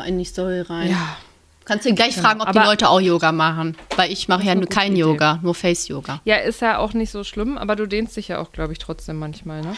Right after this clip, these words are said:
Speaker 1: Muss ich, weil sonst hab ich, ähm,
Speaker 2: Ja.
Speaker 1: ja, Oberschenkelprobleme tatsächlich.
Speaker 2: Genau, richtig. Und ich krieg auch echt Hüftprobleme, ich krieg Rückenprobleme, ich krieg alles Probleme.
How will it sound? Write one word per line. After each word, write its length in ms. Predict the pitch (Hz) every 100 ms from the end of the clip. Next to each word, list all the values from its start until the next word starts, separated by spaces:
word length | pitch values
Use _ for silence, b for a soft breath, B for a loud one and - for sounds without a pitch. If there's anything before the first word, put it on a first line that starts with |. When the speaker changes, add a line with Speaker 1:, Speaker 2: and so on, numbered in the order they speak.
| B -
Speaker 1:
Muss 260 | 220 -
ich, 240 | 185 175 -
weil 160 | 170
sonst 220 | 170 170
hab 160 | 190 185
ich, 160 | 170 -
ähm, 400 | 175 170 165 180
Speaker 2:
Ja. 140 | 180
Speaker 1:
ja, 160 | 170 165
Oberschenkelprobleme 1000 | 175 165 160 160 165 165 - 160 160 160
tatsächlich. 680 | 160 156 - 170 - 175 190
Speaker 2:
Genau, 420 | 190 185 175 170 -
richtig. 420 | 175 - 165 -
Und 140 | 175 175
ich 80 | -
krieg 180 | 214
auch 120 | 185 180
echt 220 | 180 -
Hüftprobleme, 640 | 233 - 220 214 214 214
ich 80 | 202
krieg 180 | 196 -
Rückenprobleme, 720 | 202 208 - 185 185 180 185
ich 120 | -
krieg 140 | 170 -
alles 240 | 147 -
Probleme. 480 | - 143 143 143